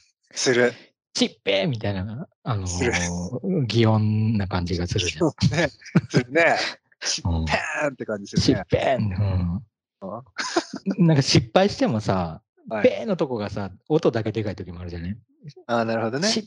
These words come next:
Speaker 2: ぺーってすごいでかいのに、なんか、あのー、まあ、相手にこう、ちょっと痛みを与えるっていうしっぺの
Speaker 1: うん。
Speaker 2: 技のさ、効果としては、全然失敗してんのに、<laughs> 音の効果としてはさ、むっちゃしっ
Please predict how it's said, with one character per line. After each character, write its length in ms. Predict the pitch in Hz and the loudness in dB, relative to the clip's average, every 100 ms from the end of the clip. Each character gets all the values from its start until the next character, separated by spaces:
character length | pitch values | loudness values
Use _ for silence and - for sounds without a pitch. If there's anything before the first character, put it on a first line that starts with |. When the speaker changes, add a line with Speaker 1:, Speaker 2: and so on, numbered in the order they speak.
| - | 0
Speaker 2:
ぺ 220 | - - | 0 2
ー 20 | 165 | 0
っ 20 | |
て 120 | 135 | 0
す 120 | - | 2
ご 120 | 135 | 2
い 40 | 120 | 4
で 160 | 131 | 2
か 120 | 131 107 | 2 0
い 60 | |
の 120 | 92 | -2
に、 320 | 92 117 90 90 | -4 -4 -4 -4
な 120 | 104 | -6
ん 40 | |
か、 180 | 98 92 110 - | -4 -6 -6 -6
あ 120 | 117 | -4
の 360 | 95 95 92 95 | -2 -2 -2 -6
ー、 20 | _ _ - | _ _ 0
ま 100 | 135 | 4
あ、 40 | |
相 120 | 165 | 4
手 100 | 160 | 2
に 100 | 107 | -2
こ 320 | 92 101 98 - | -4 -4 -6 -8
う、 40 | _ _ _ _ _ _ | _ _ _ _ _ _
ち 240 | - - - | -16 -14 -10
ょ 40 | 151 | -4
っ 20 | |
と 100 | 113 | -2
痛 220 | 127 156 | 2 2
み 120 | 139 | 2
を 40 | 135 | -2
与 200 | 143 135 | 0 -2
え 60 | |
る 60 | 131 | -2
っ 40 | |
て 220 | 131 _ 110 | -6 _ -4
い 440 | 113 123 123 123 | -2 -2 -2 -4
う 80 | - _ _ _ - | -8 _ _ _ -16
し 180 | 131 131 | -8 -4
っ 80 | 110 | 0
ぺ 100 | 127 | 0
の 260 | 120 123 | 0 -4
Speaker 1:
う 20 | - | -8
ん。 40 | - _ _ _ _ _ _ 123 | -16 _ _ _ _ _ _ 0
Speaker 2:
技 220 | 120 - | 2 4
の 160 | 120 | 2
さ、 300 | 113 87 78 - - | 0 -2 -4 -10 -4
効 180 | - 123 | 2 2
果 100 | 107 | 2
と 120 | 104 | -2
し 100 | - | -2
て 100 | 127 | 0
は、 320 | 131 127 - _ _ _ _ _ _ - | 2 0 -6 _ _ _ _ _ _ -12
全 280 | 135 110 | -2 0
然 120 | 95 95 | 0 -2
失 200 | - - | -4 -4
敗 160 | 87 | -4
し 40 | - | -2
て 100 | 90 | -2
ん 60 | |
の 80 | 82 | -2
に、 240 | 82 85 - - - - - - | -4 -6 -4 -2 0 0 0 -4
<laughs> 560 | _ - - - - | _ -16 -14 -14 -2
音 260 | - 151 170 | 2 4 4
の 120 | 160 | 4
効 180 | - 135 | 2 2
果 100 | 98 | 0
と 120 | 85 | -6
し 80 | - | -8
て 80 | 85 | -10
は 60 | |
さ、 140 | 80 82 | -8 -8
む 140 | 85 | -6
っ 40 | 107 | -4
ち 140 | - | -2
ゃ 40 | |
し 160 | - | 0
っ 80 | - | 0